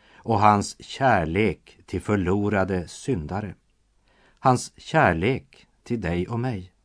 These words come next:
Och lyssna till den hånande folkmassan. Vilket fantastiskt vittnesbörd de mitt i hånet måste ge honom. Andra har han hjälpt, men sig själv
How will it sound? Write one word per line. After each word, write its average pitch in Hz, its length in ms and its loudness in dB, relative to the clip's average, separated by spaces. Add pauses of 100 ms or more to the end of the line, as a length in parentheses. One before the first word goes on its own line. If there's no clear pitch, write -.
(960)
Och 120 260 0
lyssna 117 580 2 (180)
till 123 160 0
den 110 180 2
hånande 98 800 2
folkmassan. 85 920 -4 (540)
Vilket 110 520 0
fantastiskt 110 1200 0
vittnesbörd 107 1000 -2 (480)
de 131 240 4
mitt 107 260 0
i 151 80 0
hånet 101 600 -2
måste 104 280 -2
ge 80 220 -2
honom. 92 360 -6 (1000)
Andra 104 640 6
har 113 180 4
han 127 280 2
hjälpt, 82 760 -8
men 101 260 0
sig 101 220 0
själv 82 640 -4